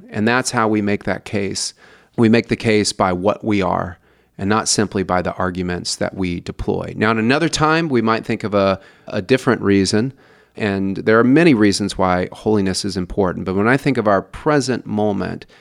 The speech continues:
so that we can be winsome and compelling and add service and add value and be helpful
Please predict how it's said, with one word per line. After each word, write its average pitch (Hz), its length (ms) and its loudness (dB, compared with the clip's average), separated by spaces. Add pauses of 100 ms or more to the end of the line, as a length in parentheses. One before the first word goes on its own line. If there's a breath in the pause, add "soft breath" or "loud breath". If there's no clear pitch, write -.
(220 soft breath)
so - 160 -4
that 98 160 0
we 139 140 4
can 123 160 0
be 101 120 0
winsome 113 640 -2
and 104 140 -10
compelling 107 680 -2 (280 soft breath)
and 98 120 -4
add 92 180 -2
service 107 600 0
and 104 160 -8
add 92 180 -6
value 98 720 -2 (420 soft breath)
and 107 240 -4
be 107 420 0 (160)
helpful 160 760 0